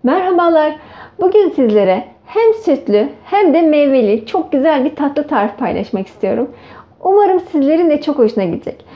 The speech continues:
Bunun için öncelikle meyvelerimi ben kabuklarını soymuştum. Elmalarım vardı. Onların kabuklarını soydum. İsterseniz rendeleyebilirsiniz. İsterseniz de böyle benim gibi küp küp doğrayabilirsiniz. Hadi başlayalım bu güzel tatlıyı yapmaya. Elmalarımı minik minik doğruyorum.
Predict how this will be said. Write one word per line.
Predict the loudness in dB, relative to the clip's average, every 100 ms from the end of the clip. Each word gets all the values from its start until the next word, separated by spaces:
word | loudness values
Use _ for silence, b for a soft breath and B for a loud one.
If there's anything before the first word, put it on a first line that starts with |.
| B -2
Bunun | 2 2
için | 2
öncelikle | -4 -2 0 0 0 0
meyvelerimi | 0 0 0 2 2 0
ben | -2
kabuklarını | -2 -4 -2 0 -2
soymuştum. | 0 -2 -2 -4 -6
Elmalarım | -2 0 0 0 0
vardı. | -2 -2 -4
Onların | -2 0 -2
kabuklarını | -2 -4 -2 -2 -2
soydum. | -2 -2 -2 -6 B B B -8
İsterseniz | -2 0 0 0 0 0
rendeleyebilirsiniz. | 0 2 2 2 2 0 -2 -8
İsterseniz | -8 -4 -2 -2 -2 0 2
de | 2
böyle | 2 2 2
benim | 2 0
gibi | 2 0 0
küp | -4 -4
küp | -6 0
doğrayabilirsiniz. | 2 4 2 0 -2 -8 -14 -18 _ _ _
Hadi | -4 -2
başlayalım | 0 -2 -2 0 2 0
bu |
güzel | 0 -2 -4 -4
tatlıyı | -8 -4 -2
yapmaya. | -2 -4 -8 -8 -12 _ _ _ b b _ _ 0
Elmalarımı | 2 4 2 2
minik | 0 -2 0
minik | -2 0
doğruyorum. | 0 2 2 -2